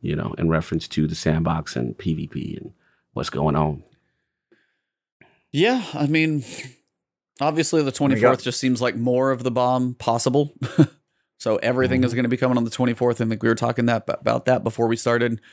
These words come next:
Speaker 2: because the next one, I literally just tweeted to these guys 'cause I saw D M G said, "What about Geomags?" And they said, "The Armor twab is next week."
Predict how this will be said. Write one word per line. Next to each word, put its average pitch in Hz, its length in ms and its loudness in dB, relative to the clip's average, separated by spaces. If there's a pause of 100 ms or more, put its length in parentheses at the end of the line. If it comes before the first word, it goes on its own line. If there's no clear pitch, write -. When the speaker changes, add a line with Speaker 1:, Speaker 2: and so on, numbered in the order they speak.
(220)
Speaker 2:
because 120 300 0
the 117 100 0
next 123 320 0
one, 120 260 2
I - 80 -2
literally 113 300 0
just 113 200 -8
tweeted 110 260 2
to 117 40 -8
these 110 220 -4
guys 117 200 0
'cause 110 200 -2
I - 20 -6
saw 117 180 -2
D 113 160 0
M 113 100 2
G 113 140 -2
said, 110 200 0
"What 117 160 -2
about 120 320 -2
Geomags?" 127 500 0
And 113 80 -6
they 120 80 -2
said, 117 300 0 (340)
"The - 180 -4
Armor 165 320 0
twab 165 440 0
is 127 120 -2
next 123 320 -2
week." 135 300 0